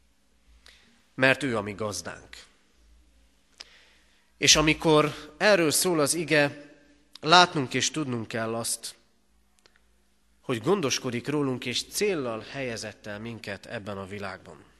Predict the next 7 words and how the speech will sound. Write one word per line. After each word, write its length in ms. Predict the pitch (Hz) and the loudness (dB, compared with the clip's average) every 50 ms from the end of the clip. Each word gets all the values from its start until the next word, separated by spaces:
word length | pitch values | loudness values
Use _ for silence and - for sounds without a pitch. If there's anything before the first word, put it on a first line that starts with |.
| _ _ _ _ _ _ _ _ _ _ _ _ _ _ _ _ _ _ _ _ _ - - _ _ _ _ _ _ _ _ _ _ _ | _ _ _ _ _ _ _ _ _ _ _ _ _ _ _ _ _ _ _ _ _ -20 -20 _ _ _ _ _ _ _ _ _ _ _
Az 140 | - 120 - | -10 -8 -6
életünk 840 | 131 160 143 147 151 151 151 - - 175 165 180 190 - - - - _ - - - _ _ _ _ _ _ _ _ _ _ _ _ _ _ _ _ _ _ _ _ _ _ _ _ _ _ _ | -2 -2 0 0 0 -2 -4 -4 -6 -6 -6 -6 -8 -12 -16 -20 -20 _ -20 -20 -20 _ _ _ _ _ _ _ _ _ _ _ _ _ _ _ _ _ _ _ _ _ _ _ _ _ _ _
nem 320 | 117 117 147 180 170 139 | -4 0 2 2 2 2
véletlen, 760 | 123 113 95 113 120 117 107 98 - - 95 85 80 - - - _ _ _ _ _ _ _ _ _ _ _ _ _ _ _ _ _ _ _ _ _ _ _ _ - - _ _ _ _ | 0 -4 -4 -6 -6 -6 -6 -8 -10 -12 -14 -16 -16 -18 -20 -20 _ _ _ _ _ _ _ _ _ _ _ _ _ _ _ _ _ _ _ _ _ _ _ _ -20 -20 _ _ _ _
és 280 | - 123 123 117 - - | -8 -6 -6 -6 -6 -6
az 180 | 120 107 - - | -8 -8 -10 -8
életünk 680 | 180 175 175 139 117 113 - - 104 98 98 - - | -6 -4 -4 -4 -4 -6 -8 -10 -10 -12 -12 -14 -16